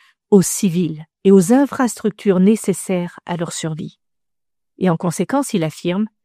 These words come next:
L'intelligence artificielle doit être désarmée », c'est-à-dire libérée des logiques qui la transforment en instrument de domination, d'exclusion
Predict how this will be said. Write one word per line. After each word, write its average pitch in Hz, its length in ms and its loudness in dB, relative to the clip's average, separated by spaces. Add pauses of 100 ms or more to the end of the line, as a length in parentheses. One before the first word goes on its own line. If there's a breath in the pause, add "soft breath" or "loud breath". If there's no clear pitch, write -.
(560)
L'intelligence 220 1120 4 (100)
artificielle 180 1040 -8 (140)
doit 185 400 0
être - 440 -10 (200)
désarmée », 156 880 0 (1000)
c'est-à-dire 233 600 4
libérée 262 880 6
des 202 160 4
logiques 185 720 0
qui - 160 -4
la 196 100 0
transforment 233 600 -2
en 180 120 2
instrument 214 540 2
de 185 140 2
domination, 170 840 2 (340 soft breath)
d'exclusion 175 840 0